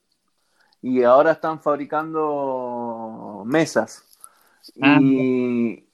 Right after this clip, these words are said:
Speaker 1: y tienen una, una, ¿cómo se llama esto? Una escuadradora con una sierra Freud que vale solo la hoja, lo, dos veces la sierra de banco mía.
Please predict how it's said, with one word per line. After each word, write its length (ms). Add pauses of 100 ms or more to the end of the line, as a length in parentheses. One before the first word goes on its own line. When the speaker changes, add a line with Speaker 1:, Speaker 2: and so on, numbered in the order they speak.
Speaker 1:
y 180
tienen 280
una, 760
una, 1120
¿cómo 220
se 80
llama 240
esto? 140
Una 100
escuadradora 760
con 100
una 220
sierra 400
Freud 440 (680)
que 160
vale 380
solo 440
la 180
hoja, 540
lo, 200 (200)
dos 300
veces 300
la 160
sierra 600
de 100
banco 300
mía. 220